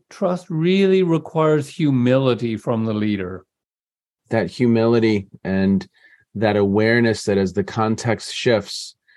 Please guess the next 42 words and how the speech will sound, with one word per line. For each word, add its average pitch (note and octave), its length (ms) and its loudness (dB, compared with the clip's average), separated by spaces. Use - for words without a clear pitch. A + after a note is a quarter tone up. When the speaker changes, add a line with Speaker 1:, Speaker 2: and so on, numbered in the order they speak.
Speaker 2:
we A2 280 0
too C3 320 0
need G#2+ 180 2
to F#2+ 100 0
shift. F#2+ 420 -4
We G#2 180 0
too C#3 320 -2
need A#2+ 200 2
to F#2+ 80 2
learn. G2 720 0
In G2 100 -2
the F#2 60 0
previous G#2+ 440 -2
episode, G2+ 520 -2
I F2+ 60 -10
talked G#2+ 260 -2
about G2 240 0
that F#2 160 0
learning G#2 380 2
as F#2 120 -2
a F#2+ 80 0
way G2 220 2
of F2 180 -4
being, G2+ 580 0
but G2 120 0
we A2 380 0
need A2 260 0
to G2 100 -4
shift F#2+ 380 -4
and F#2+ 120 0
adjust F2+ 380 -4
as E2+ 140 -8
well. F2+ 380 -2
But G#2 120 -4
I G#2 60 0
love A2+ 420 0
that G#2 240 0
observation G#2+ 760 0
that F#2+ 100 0
you F#2 140 0
made F#2+ 320 2
of F2 320 -2